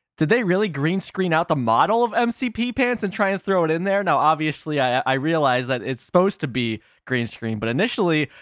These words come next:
I thought that they were literally just actually green screen the character to save time in making the episode, but definitely not the case. He is supposed to be green screened over, and he is explaining how you could make money through reverse mortgages on houses that you don't even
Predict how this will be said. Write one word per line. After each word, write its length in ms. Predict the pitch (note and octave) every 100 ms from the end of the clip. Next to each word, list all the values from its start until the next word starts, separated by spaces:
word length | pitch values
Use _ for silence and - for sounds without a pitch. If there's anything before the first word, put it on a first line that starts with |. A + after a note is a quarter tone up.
| -
I 180 | C3+ C3+
thought 300 | - D#3+ D3
that 160 | C#3+ B2
they 240 | C#3 C3+
were 180 | C3 B2+
literally 300 | C3+ D#3 C#3
just 160 | C3 - -
actually 380 | C3+ E3 - C#3
green 240 | C#3 C3+
screen 320 | A#2+ C#3 B2+
the 80 | B2
character 420 | - B2 A#2+ A#2+
to 140 | A#2 -
save 260 | - A#2+
time 480 | - - C#3+ C3 B2
in 140 | C#3 C3+
making 360 | C#3 - C#3+
the 140 | A2 B2
episode, 640 | C3+ - A#2+ - G2+ A2 - - -
but 180 | A#2+ A#2 - _
definitely 280 | A#3 A#3+ G#3
not 180 | E3+ D3+
the 80 | B2+
case. 320 | B2+ B2 - _ _ _
He 160 | D3+ D#3
is 80 | C3+
supposed 240 | - A#3
to 80 | G#3
be 40 |
green 240 | D#3 E3 E3
screened 280 | - D3+ A2
over, 260 | D3 D3+
and 180 | D3+ D3+
he 120 | F3+
is 120 | F3+
explaining 880 | D3 - - D#3+ F#3 B3+ A#3 F#3+ F3+ - _
how 160 | - F#3
you 160 | F#3 G3
could 160 | F#3+
make 140 | F3 D#3+
money 260 | E3 E3
through 220 | E3 E3+
reverse 440 | D3+ D#3 D3 F3+ -
mortgages 560 | D3+ D#3 D#3+ D3 D#3
on 200 | - C3
houses 560 | A#2+ - D3 F3 G3 D#3
that 140 | C#3+
you 180 | C3 D3
don't 240 | D#3 D#3+ -
even 320 | D#3 C3+